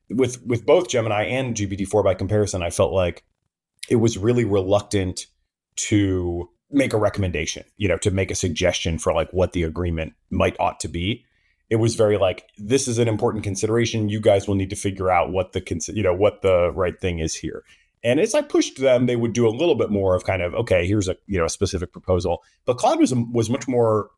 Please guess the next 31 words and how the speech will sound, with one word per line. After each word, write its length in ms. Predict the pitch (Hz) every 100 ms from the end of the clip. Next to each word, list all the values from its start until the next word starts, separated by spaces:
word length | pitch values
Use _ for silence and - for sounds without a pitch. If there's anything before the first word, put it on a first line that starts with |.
| _ _
readily 480 | - 107 117 127 123
willing 460 | 104 104 110 95 92
to 100 | 92
just 240 | 92 90
be 80 | 95
like, 380 | 92 92 87 - _ _
"Here's 220 | - 143 143
kind 180 | 135
of 60 | 120
what 100 | 113
I 140 | 101
would 180 | 110 107
suggest." 680 | - 98 92 101 - - - _ _ _ 107
And 220 | 113 113
it 80 | 107
was 100 | -
pretty 300 | - 143 -
apt. 320 | 95 113 - 113
And 100 | 110
it 120 | - _ _ -
again, 300 | 117 107 123
I 100 | 104
did 120 | 127
not, 240 | 107 92 -
you 80 | 92
know, 100 | 82
copy 300 | - 98 92
and 100 | 85
paste 260 | 98 90 -
this 220 | 90 -
into, 600 | 101 95 95 92 85